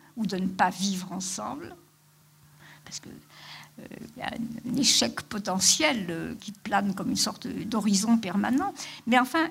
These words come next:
une manière de vivre ou de ne pas vivre ensemble qui implique des assises mentales et affectives, des rapports à soi et aux autres, ou comme le disait F-, Michel Foucault, des modes de subjectivation, c'est-à-dire, euh,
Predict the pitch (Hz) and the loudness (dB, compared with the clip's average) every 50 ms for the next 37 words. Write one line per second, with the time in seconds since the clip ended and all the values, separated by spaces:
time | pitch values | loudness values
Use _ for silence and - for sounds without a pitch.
0 | - - 254 233 254 277 285 285 285 285 285 269 247 233 196 185 190 190 190 196 | 0 4 6 8 8 8 8 8 6 6 6 4 2 0 0 0 0 2 2 4
1 | 214 269 277 285 262 233 226 - 185 - - - 220 190 190 190 208 208 269 269 | 4 4 2 2 0 0 -4 -6 -10 -10 -8 -8 -4 -2 0 0 0 2 2 2
2 | 262 233 277 269 226 226 214 208 202 - - 294 302 320 320 320 - - - - | 4 4 2 2 0 -2 -4 -4 -4 -4 -2 -2 -2 -2 -2 -4 -8 -12 -16 -16
3 | - - - - - 262 254 254 262 254 - 285 320 277 233 196 220 220 196 196 | -18 -20 -14 -4 2 4 4 4 4 0 -4 -4 -2 -2 0 0 2 2 4 4
4 | 247 254 262 - - - - - 311 285 262 233 220 233 226 220 220 233 226 - | 4 4 6 6 8 8 8 6 6 4 4 4 4 4 4 4 2 0 -4 -2
5 | 247 233 226 220 202 196 196 202 - - 196 190 - - - - 262 294 330 330 | -2 -2 0 -2 -2 -2 -4 -4 -4 -6 -8 -8 -8 -8 -6 -4 -2 -2 -2 -2
6 | 330 330 294 294 - - - - - - - - - _ - 254 247 233 254 240 | -4 -4 -6 -8 -8 -12 -18 -18 -20 -20 -20 -20 -12 _ 0 0 2 2 0 0
7 | - 254 240 220 220 220 - - - 254 247 226 208 208 202 196 190 196 202 196 | 0 -2 0 0 2 2 0 0 2 2 2 4 2 2 -2 -4 -2 -2 -2 0
8 | 226 277 294 185 381 - - - - 226 - - - - - - 247 247 233 320 | 0 0 0 -2 -2 -4 -4 -6 -6 -6 -8 -12 -14 -16 -10 -6 -4 -2 2 4
9 | 269 277 262 233 208 202 226 226 226 240 254 240 226 - - - 277 226 220 - | 4 4 4 4 4 4 4 4 4 2 0 0 -2 -2 -4 -2 0 2 2 2
10 | 240 226 214 - - 226 190 - - 294 320 349 339 - - - - - 185 208 | 2 0 -2 -4 -4 -6 -6 -2 0 0 0 0 -2 -6 -14 -18 -12 -6 -2 0
11 | 262 254 254 262 277 330 359 285 233 220 220 247 226 - - - - 285 254 220 | 2 2 2 4 4 4 4 4 0 0 0 -2 0 0 0 0 0 0 0 0
12 | 208 254 220 - - - 247 220 196 190 196 - - - - 208 196 185 - - | 0 -2 -4 -6 -6 -6 -4 -2 -2 0 0 0 0 0 -2 -4 -6 -6 -6 -6
13 | 202 190 190 208 202 214 285 302 330 294 220 214 214 | -4 -4 -2 -2 0 0 0 0 0 0 -2 -2 -4